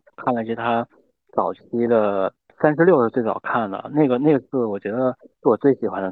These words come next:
他的一部电影，包括后面看他的这些片子，我觉得我也是比较喜欢三十六的。然后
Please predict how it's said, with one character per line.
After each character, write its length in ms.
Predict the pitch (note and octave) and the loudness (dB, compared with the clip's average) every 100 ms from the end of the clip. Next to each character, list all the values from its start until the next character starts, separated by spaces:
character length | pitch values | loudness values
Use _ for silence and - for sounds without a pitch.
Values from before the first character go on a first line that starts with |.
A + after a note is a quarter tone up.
| - | -8
他 80 | G2+ | -8
的 120 | G2 | -6
一 100 | F#2+ | -10
部 420 | - G2+ F#2+ G2 | -10 -6 -6 -6
电 200 | - G#2 | -6 -6
影， 100 | G2 C3 - - - | -6 -10 -16 -20 -4
包 120 | B2+ | -4
括 200 | - B2 | 0 -2
后 180 | - C3 | 0 -2
面 180 | A#2+ G#2+ | 0 -4
看 100 | - B2+ A2 G2 | -6 -6 -6 -8
他 240 | - A2+ G#2+ | -8 -6 -2
的 200 | G2+ F#2+ | -2 -4
这 180 | - G#2+ | -8 -12
些 240 | - G#2 | -8 -8
片 240 | G#2 A2+ G#2 | -6 -8 -6
子， 220 | G#2 G2 _ _ _ - | -6 -6 _ _ _ -10
我 160 | A2+ G2+ | -6 -2
觉 80 | |
得 120 | G#2+ A2+ | 0 2
我 120 | A2+ | 0
也 100 | F#2 | -4
是 380 | - G#2+ G2 - | -8 -10 -8 -10
比 80 | G#2 | -8
较 120 | G#2 | -6
喜 120 | G#2 | -6
欢 140 | F#2+ F#2 | -8 -8
三 160 | A2 G#2+ | -8 -6
十 80 | G#2+ | -4
六 240 | A2+ G2 | -4 -4
的。 100 | G#2+ | -6
然 100 | |
后 60 | G2+ | -8